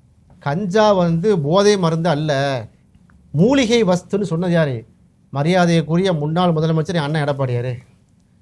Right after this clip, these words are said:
அந்த அளவுக்கு சட்டத்தை நீங்க திறந்து வச்சுட்டு இந்த மெத்தபெட்டமைன், நம்ம தான் ஃபர்ஸ்ட் டைம் கேள்விப்படுறோம். அதுக்கு இவங்க கொடுத்த பில்டப் பார்த்தீங்கன்னா பயங்கரமானது. அது என்னப்பா செய்யணும்? நம்ம அந்த ஆய்வு, அந்த தரவுகளை நான் பார்க்கும்போது அதே போதை பொருளாக பயன்படுத்தக்கூடிய வாய்ப்புகள் இருக்குதான்.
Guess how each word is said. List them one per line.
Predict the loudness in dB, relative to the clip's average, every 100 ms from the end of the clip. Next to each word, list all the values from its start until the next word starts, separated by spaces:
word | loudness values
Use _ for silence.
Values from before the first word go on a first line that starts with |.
| _ _ _ _ _ _ _
அந்த | -4 2 4
அளவுக்கு | 6 4 4
சட்டத்தை | 2 2 2 2 2
நீங்க | 2 2
திறந்து | 0 0 0
வச்சுட்டு | 0 -2 -4
இந்த | -2 -2
மெத்தபெட்டமைன், | 0 0 0 0 2 0 0 0 0 -2 -10 -10
நம்ம | -4 0
தான் | 0
ஃபர்ஸ்ட் | 0 -4 0
டைம் | -2 2
கேள்விப்படுறோம். | 2 4 2 0 -4 -8 _ _ _ _
அதுக்கு | _ 2 4 4 2
இவங்க | 2 2 0
கொடுத்த | -2 0 0
பில்டப் | 0 -2 -2 0 2 0 0 -2
பார்த்தீங்கன்னா | -2 -2 -2 -2 -2
பயங்கரமானது. | -2 -2 -4 -4 -6
அது | -6 -4
என்னப்பா | -2 -2 -2 -2
செய்யணும்? | 0 0 0
நம்ம | -2 -4
அந்த | -4 -4
ஆய்வு, | 0 0 0
அந்த | 0 0 0
தரவுகளை | 0 0 0 -2
நான் | -2
பார்க்கும்போது | -2 -6 -8 -10 -8 -8
அதே | -8 -8 -4 -4
போதை | -2 -2 2 4 6 4 -2 _ _ -2
பொருளாக | 0 4 2 2 0
பயன்படுத்தக்கூடிய | 2 2 2 0 0 -4 0 2 4
வாய்ப்புகள் | 4 4 6 6
இருக்குதான். | 4 0